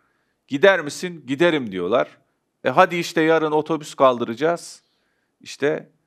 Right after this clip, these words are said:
e, sen de gel." diyorlar. Bu sefer o amcamız da diyor ki, "Ya benim," diyor, "işte işlerim var." diyor vesaire diyerek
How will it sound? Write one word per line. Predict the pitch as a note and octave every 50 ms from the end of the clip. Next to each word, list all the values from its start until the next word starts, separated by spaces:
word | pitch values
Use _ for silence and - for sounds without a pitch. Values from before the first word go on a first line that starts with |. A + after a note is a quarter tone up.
| _ _ _ _ _ _ -
e, | F#2+ G2
sen | - - - D#3 D#3+ D#3+ D3
de | C#3+
gel." | B2 G#2+ G#2+ G2 E2+ D#2+ - _ _ _ _ _
diyorlar. | - F#2 E2+ E2+ G2 B2+ D#3+ E3 - - - _ _ _ _ _ _ _ _ _ -
Bu | D#3
sefer | - - D#3 D#3 E3 D#3
o | D#3 D#3
amcamız | D#3+ D#3 D#3 D3+ C#3+ D3+ D3 D#3 C#3+ D3
da | D3 D3+
diyor | E3 D#3 C3+
ki, | - - C#3
"Ya | C#3 C3+ C3 C#3
benim," | C3+ C#3 C3+ C3+
diyor, | C#3+ C#3+ C#3
"işte | C3 - - - B2+ A#2
işlerim | - B2+ - - C3+ C3+ C#3+ E3+ E3 D#3
var." | D3 C3 B2 A2 G2
diyor | A2 G#2+ G#2 G2 G2
vesaire | A2+ A2+ - - A2 - F#2 F#2 F#2 F#2+ C3+
diyerek | E3+ F3 D3 B2 E3 G3 - - - _